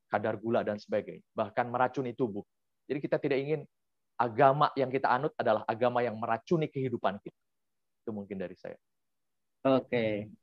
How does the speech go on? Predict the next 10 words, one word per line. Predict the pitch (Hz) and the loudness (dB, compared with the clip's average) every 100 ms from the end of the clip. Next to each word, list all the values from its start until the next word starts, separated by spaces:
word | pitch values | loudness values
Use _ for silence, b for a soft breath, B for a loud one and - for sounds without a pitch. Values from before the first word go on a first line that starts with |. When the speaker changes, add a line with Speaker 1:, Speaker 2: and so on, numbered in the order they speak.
| _ _ _ | _ _ _
Speaker 2:
Kalau | 131 143 | 4 6
dari | 151 160 | 6 4
Bu | 151 147 131 | 6 6 6
Umami | 143 135 170 180 | 4 4 2 0
ini | |
bagaimana, | 180 123 123 123 131 147 | 2 4 4 4 4 2
Bu? | 127 98 | 0 -4
Kira-kira | - 113 113 117 123 | -4 -4 -2 -4 -2
kaitan | 117 110 117 113 120 | 0 -2 -2 -2 -2
ya, | 107 | -4